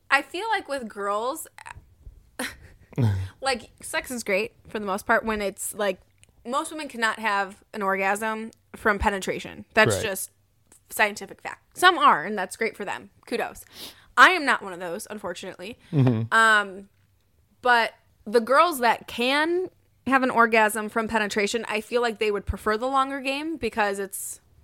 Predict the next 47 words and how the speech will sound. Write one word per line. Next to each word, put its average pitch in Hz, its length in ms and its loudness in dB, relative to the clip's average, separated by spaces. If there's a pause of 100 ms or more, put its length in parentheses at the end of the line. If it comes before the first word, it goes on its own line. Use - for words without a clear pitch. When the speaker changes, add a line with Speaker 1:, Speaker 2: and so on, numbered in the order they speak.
(160)
Speaker 1:
that's 214 220 -4
how 214 100 2
they 202 120 -2
get 180 120 -4
off. 175 280 -2
And 180 300 -12 (140)
Speaker 2:
Right. 101 240 -2 (400)
Speaker 1:
no 208 160 -12
matter 208 300 -2
what 185 400 -4
woman 202 260 -4
it 180 120 -6
is, 214 280 -4
you 190 120 -10
still 196 240 -8
need 190 180 -10
to 190 80 -8
warm 180 380 -6
them 156 180 -6
up, 220 220 -6 (300)
I 247 100 2
Speaker 2:
Yeah. 107 100 4
Speaker 1:
would 98 80 -4
say. 302 380 -4
Speaker 2:
Yeah. 131 280 0 (180)
Speaker 1:
Um, 202 360 2
so 220 320 -2 (580)
it's 233 180 10
gonna 254 180 2
take 240 180 0
them 220 140 -2
a 202 80 -2
little 196 200 2
bit 190 240 -2 (680)
to - 140 -2
orgasm, 190 680 2
even 220 640 2 (420)
if 226 160 6
it 208 80 4
is 185 160 2
penetration. 185 720 -4 (100)
Speaker 2:
Mm-hmm. 139 220 6
Speaker 1:
So 240 340 4 (600)
in 254 80 -4
that 427 160 2
case, 285 240 -2
great. 277 300 -2